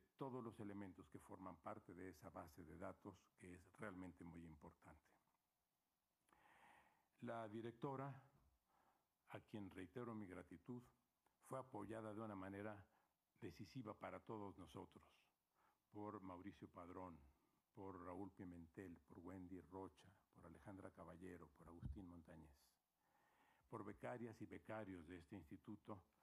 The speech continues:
que no han tenido ningún reparo en cuanto a los desvelos para apoyarnos antes y para seguirnos apoyando ahora.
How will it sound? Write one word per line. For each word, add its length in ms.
que 360
no 340
han 140
tenido 320
ningún 320
reparo 440
en 60
cuanto 280
a 40
los 140
desvelos 640
para 240
apoyarnos 640
antes 380
y 60
para 240
seguirnos 540
apoyando 520
ahora. 260